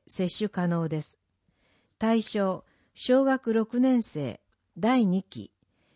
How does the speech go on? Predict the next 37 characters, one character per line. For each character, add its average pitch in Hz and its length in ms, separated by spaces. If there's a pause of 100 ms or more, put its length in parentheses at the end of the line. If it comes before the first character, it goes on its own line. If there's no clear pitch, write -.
(160)
平 285 200
成 285 240
十 262 240
八 240 360
年 139 340
四 - 240
月 262 260
二 165 280
日 185 120
か 175 140
ら 170 220 (320)
十 262 240
九 262 300
年 135 280 (300)
四 - 180
月 277 280
一 233 220
日 233 280
生 214 80
ま 190 100
れ 151 120
の 135 120
方。 131 380 (960)
期 302 160
限 294 240
が 165 120
過 - 160
ぎ 247 140
た 165 160
場 147 240
合、 143 200 (580)
全 202 280
額 214 380
自 165 160
己 - 40 (120)
負 - 140
担、 127 260